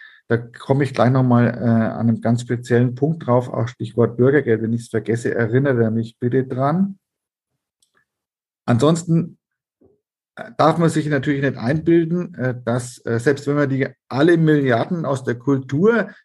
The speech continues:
in den Sozialsektor schieben würde, also das sehe ich aber nüchtern, ja, selbst wenn man das theoretisch machen würde,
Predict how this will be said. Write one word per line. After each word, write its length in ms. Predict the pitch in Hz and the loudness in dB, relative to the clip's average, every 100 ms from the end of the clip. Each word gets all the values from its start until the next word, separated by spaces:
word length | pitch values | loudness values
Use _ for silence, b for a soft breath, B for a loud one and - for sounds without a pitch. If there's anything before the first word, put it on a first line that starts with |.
| _ | _
in 120 | 139 | -6
den 140 | 135 123 | -4 -2
Sozialsektor 920 | 135 131 117 160 165 156 156 139 135 | -4 0 2 2 2 -2 0 0 0
schieben 520 | 135 147 156 139 104 | 0 -8 -6 -4 -2
würde, 420 | 107 127 151 143 | -2 -2 -2 -4
also 180 | 117 117 | -4 -6
das 320 | 117 110 - | -10 -12 -16
sehe 320 | - - 123 | -20 -14 -10
ich 120 | 113 123 | -6 -4
aber 120 | 110 | -4
nüchtern, 580 | 110 123 151 120 117 117 | -2 -2 -2 -2 0 0
ja, 280 | 110 135 | -2 -4
selbst 200 | 135 151 | -2 -2
wenn 80 | 139 | 0
man 120 | 131 | -2
das 140 | 123 120 | -2 0
theoretisch 500 | 139 131 151 165 - | 2 2 2 0 -2
machen 340 | 135 135 117 | -4 -2 -2
würde, 300 | 113 135 147 | -2 0 -2